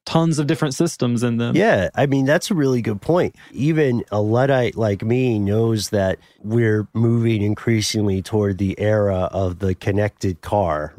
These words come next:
Speaker 2: right? The autonomous
Speaker 1: Oh, yeah.
Speaker 2: vehicle and stuff. And there's so much, uh, hardware and software that goes into that kind of endeavor. It, it naturally can transfer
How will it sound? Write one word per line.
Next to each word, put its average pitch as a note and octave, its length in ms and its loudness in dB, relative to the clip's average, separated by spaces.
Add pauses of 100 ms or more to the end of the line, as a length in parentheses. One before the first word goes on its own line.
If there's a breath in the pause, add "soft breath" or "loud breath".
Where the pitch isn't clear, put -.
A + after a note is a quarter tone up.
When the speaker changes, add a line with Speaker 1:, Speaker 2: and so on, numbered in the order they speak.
Speaker 2:
right? F#2 320 -4
The F2 220 -2
autonomous G#2 500 0
Speaker 1:
Oh, B2 40 -2
yeah. A#2+ 40 -4
Speaker 2:
vehicle F#2 320 -2
and F2+ 100 -2
stuff. F#2 280 -2 (340 loud breath)
And E3+ 140 2
there's D3 160 0
so F3 320 2
much, C3 400 0
uh, G2 340 0 (300)
hardware C#3 720 2
and A2 200 -4
software A#2+ 640 0 (280 loud breath)
that G2 260 -2
goes B2+ 480 0
into A2+ 720 -2 (320 loud breath)
that A2 260 0
kind A#2+ 280 2
of A2 100 -2
endeavor. G2 600 -2 (540 soft breath)
It, B2+ 320 0
it A#2 240 -4
naturally A#2+ 720 0
can G#2 220 -2
transfer G2 880 -2